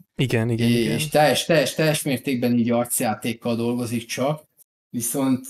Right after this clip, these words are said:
Speaker 2: amint erre ráéreztem, akkor el-, elkezdtem nagyon élvezni ezt a filmet, és, ö, élvezni a, a furcsa, kifacsart, viszont, ö,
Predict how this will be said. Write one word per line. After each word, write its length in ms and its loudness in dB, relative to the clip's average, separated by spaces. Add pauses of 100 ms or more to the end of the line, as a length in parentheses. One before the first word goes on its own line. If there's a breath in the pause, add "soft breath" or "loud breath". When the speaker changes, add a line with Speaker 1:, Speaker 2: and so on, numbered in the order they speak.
(120)
Speaker 2:
amint 380 0
erre 200 2
ráéreztem, 560 0
akkor 220 -4
el-, 180 0
elkezdtem 460 -4
nagyon 280 0
élvezni 440 -2
ezt 200 -8
a 60 -10
filmet, 420 -4
és, 200 -6
ö, 380 -2 (380 loud breath)
élvezni 520 -2
a, 100 0
a 640 -4 (180)
furcsa, 880 -4 (200 loud breath)
kifacsart, 760 -4
viszont, 560 -4
ö, 240 2